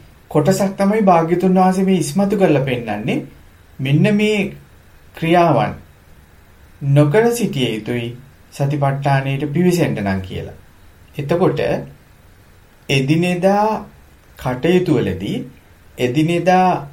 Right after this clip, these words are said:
වගකීම් වලදී, එදිනෙදා යුතුයකම් වලදී මේ කාරණා හය ප්‍රහාණය වෙන විදිහට අපි අපේ ජීවිතේ සකසගත්තේ නැත්නම්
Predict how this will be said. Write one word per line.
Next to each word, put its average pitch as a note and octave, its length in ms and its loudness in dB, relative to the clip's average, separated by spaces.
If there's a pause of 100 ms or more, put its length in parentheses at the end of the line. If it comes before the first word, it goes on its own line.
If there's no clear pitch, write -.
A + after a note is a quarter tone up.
(200)
වගකීම් D3 720 2
වලදී, G2+ 480 -4 (380)
එදිනෙදා F3+ 760 0 (360)
යුතුයකම් D#3 600 -2
වලදී F#2+ 460 -4 (560)
මේ E3+ 340 2
කාරණා E3+ 680 0
හය F3 220 -2
ප්‍රහාණය D#3+ 600 -2
වෙන C#3+ 260 2
විදිහට D#3+ 460 0
අපි C3 340 -4
අපේ C3 320 -4
ජීවිතේ D3 540 -2
සකසගත්තේ C#3+ 760 -4
නැත්නම් A#2 560 -4